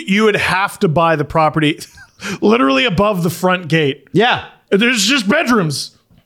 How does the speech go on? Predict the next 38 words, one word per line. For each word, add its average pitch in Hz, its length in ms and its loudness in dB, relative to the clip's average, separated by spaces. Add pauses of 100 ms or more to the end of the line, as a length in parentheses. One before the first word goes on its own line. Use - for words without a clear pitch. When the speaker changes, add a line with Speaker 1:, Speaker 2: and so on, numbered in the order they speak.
(120)
Speaker 2:
Hmm. 170 100 0 (200)
Speaker 1:
It's 233 100 2
just 247 160 2
bedrooms. 254 680 0
Speaker 2:
Like, 156 280 -2
do 165 120 0
you 185 140 6
build 170 540 0
directly 147 600 0
on 147 240 -2
top 139 300 -2
of 170 100 -2
it - 280 -4 (640)
and 156 160 0
keep 190 180 -2
the 147 100 0
houses 147 400 0
there? 131 340 0
Like, 170 140 -2 (120)
that 185 160 -2
is 254 120 0
a 240 60 -2
charming 175 460 -2
part 143 240 0
of 107 60 -6
it, 87 120 -4
is 107 100 -4
it 123 60 -4
not? 131 340 -2 (340)
Speaker 1:
I 175 120 2
would, 220 240 0
Speaker 2:
I 170 60 0
think 247 100 0
it's 226 100 -8
cool. 190 480 -2
Speaker 1:
I 160 160 0
would 220 160 2
watch 170 640 -2